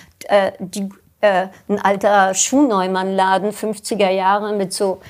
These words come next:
gewellten Formen und ganz vielen Schaufenstern. Da haben sich die Künstler darum gerissen, jeweils in, einmal in der Woche, äh, ihre eigene Kreation in die Schaufenster zu stellen. Also so viel Glück kann man gar nicht haben, ne?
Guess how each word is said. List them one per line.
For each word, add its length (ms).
gewellten 1120
Formen 600
und 280
ganz 260
vielen 260
Schaufenstern. 920
Da 160
haben 240
sich 220
die 120
Künstler 720
darum 340
gerissen, 640
jeweils 640
in, 180
einmal 320
in 120
der 160
Woche, 460
äh, 240
ihre 340
eigene 240
Kreation 720
in 140
die 100
Schaufenster 720
zu 140
stellen. 480
Also 400
so 180
viel 180
Glück 240
kann 160
man 120
gar 140
nicht 260
haben, 500
ne? 240